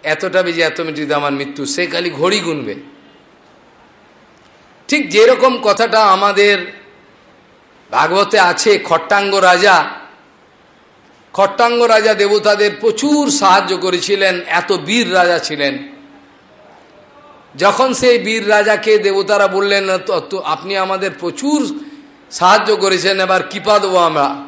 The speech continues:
আপনাকে", খট্টাঙ্গ রাজা বললেন, "একটু দাঁড়ান, কৃপা পরে নেব,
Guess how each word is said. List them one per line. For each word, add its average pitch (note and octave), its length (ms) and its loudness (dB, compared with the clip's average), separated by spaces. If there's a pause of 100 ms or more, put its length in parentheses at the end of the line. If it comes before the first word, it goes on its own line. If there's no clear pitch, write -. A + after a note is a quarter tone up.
আপনাকে", D3+ 460 -4 (960)
খট্টাঙ্গ G3+ 420 -2
রাজা G#3 300 2
বললেন, G3+ 220 -2
"একটু G3 160 -6
দাঁড়ান, F#3+ 540 0 (1040)
কৃপা G3 300 0
পরে G3 340 2
নেব, E3+ 340 -2